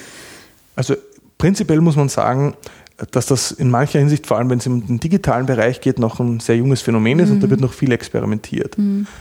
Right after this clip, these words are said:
Speaker 1: Vor allem auch für Unternehmen, die ja auch zum Beispiel ihre Marken-Communities auf einmal sehen, dass ihre Kundinnen und Kunden nicht mehr nur sich bei Ihnen informieren, <laughs>
Speaker 2: Ja.
Speaker 1: sondern sich untereinander informieren, dass die Kundinnen und Kunden in irgendwelchen Online-Foren, die sie vielleicht nicht mehr selber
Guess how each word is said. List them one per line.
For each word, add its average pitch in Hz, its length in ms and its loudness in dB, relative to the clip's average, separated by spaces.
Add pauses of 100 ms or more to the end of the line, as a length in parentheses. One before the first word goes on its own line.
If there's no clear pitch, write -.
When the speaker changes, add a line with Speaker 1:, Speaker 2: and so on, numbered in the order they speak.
(320)
Speaker 1:
Vor 123 180 -2
allem 127 100 0
auch 127 140 -4
für 131 160 -2
Unternehmen, 131 560 2
die 139 100 2
ja 127 200 4 (180)
auch 156 200 0
zum 135 140 -4
Beispiel 120 280 -2
ihre 123 160 0
Marken-Communities 131 840 2
auf 123 100 -4
einmal 127 240 0
sehen, 139 240 0
dass 156 140 2
ihre 147 140 2
Kundinnen 156 440 2
und 135 120 -2
Kunden 160 320 0
nicht 202 220 0
mehr 165 100 4
nur 131 280 2 (540)
sich - 200 -6
bei 127 100 0
Ihnen 160 240 2
informieren, 180 520 2 (240)
<laughs> 170 340 -6
Speaker 2:
Ja. 214 100 0
Speaker 1:
sondern 143 260 2
sich 147 140 -6
untereinander 160 480 0
informieren, 120 420 0
dass - 300 -6
die 131 100 -6
Kundinnen 156 400 2
und 147 120 0
Kunden 170 300 2
in 151 120 2
irgendwelchen 151 460 0
Online-Foren, 156 540 2
die 135 60 2
sie 127 80 -4
vielleicht 135 220 -2
nicht 160 160 -2
mehr 156 80 0
selber 151 360 0